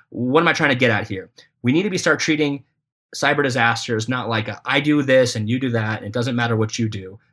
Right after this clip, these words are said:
We need to all raise our cyber resiliency. It matters. And then two, what do we do to prepare for these things? We need to talk about them like disasters.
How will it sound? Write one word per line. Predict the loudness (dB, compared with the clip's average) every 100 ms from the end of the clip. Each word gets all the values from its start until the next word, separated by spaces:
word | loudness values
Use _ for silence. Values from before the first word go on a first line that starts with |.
| -6
We | 0
need | 0 0
to | -2
all | 2 6 6 6 4 2 -2
raise | -2 -2 -8 -6
our | -4
cyber | -2 -2 -2
resiliency. | -6 -6 -8 -10 -10 -10 -12 -6
It | -4
matters. | -2 -4 -8 -8 -8 _ _ _
And | -4
then | -2 0
two, | 2 4 6 4 2 -8 -20 _
what | -12 0 2 2
do | 0
we | -4
do | -2 0
to | 0
prepare | 0 -6 -2 2 2
for | 2
these | -2 -2 -6
things? | -10 -10
We | -6
need | -4 -4
to |
talk | -4 -6 -4
about | -2 -2
them | 0
like | -2 -6 -6
disasters. | -8 -8 -10 -10 -12 -14 -14 -14